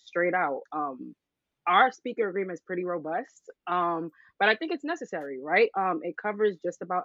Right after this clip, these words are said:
everything, but it really, it does a really great job in laying out, uh, the community rules and then also those D E I, uh, terms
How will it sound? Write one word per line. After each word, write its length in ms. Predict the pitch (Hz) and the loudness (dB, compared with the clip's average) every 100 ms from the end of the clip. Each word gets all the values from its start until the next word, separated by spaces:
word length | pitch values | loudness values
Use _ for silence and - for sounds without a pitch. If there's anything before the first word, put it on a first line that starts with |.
| 175 | -4
everything, 500 | 175 180 - 180 170 | -4 -6 -6 -10 -4
but 220 | 165 160 _ _ _ - | -2 -2 _ _ _ 2
it 160 | 202 165 | 4 6
really, 380 | 170 226 240 - | 6 6 6 0
it 120 | 190 | 0
does 160 | 233 233 | 2 0
a 60 | |
really 340 | 170 175 196 175 | -2 -2 -2 -2
great 340 | 160 175 147 | -2 -4 -4
job 280 | 160 160 156 | -6 -4 -6
in 160 | 165 156 | -8 -8
laying 280 | 165 160 160 | -4 -4 -4
out, 260 | 151 147 143 | -4 -8 -8
uh, 140 | 156 151 | -8 -8
the 80 | 151 | -8
community 440 | - 190 208 180 170 | -4 2 2 2 0
rules 340 | 165 165 160 | 2 2 2
and 100 | 156 | -2
then 80 | 156 - | -4 -6
also 300 | 151 - 151 | -12 -10 -8
those 180 | 151 143 - | -8 -10 -8
D 100 | 151 - | -6 -4
E 100 | 311 - | -6 -6
I, 880 | 147 147 143 - - - _ - | -4 -4 -6 -10 -20 -20 _ -6
uh, 400 | - 170 123 82 - _ _ - | -2 0 -2 -4 -8 _ _ -2
terms 560 | 185 175 156 147 147 | 2 2 2 0 -2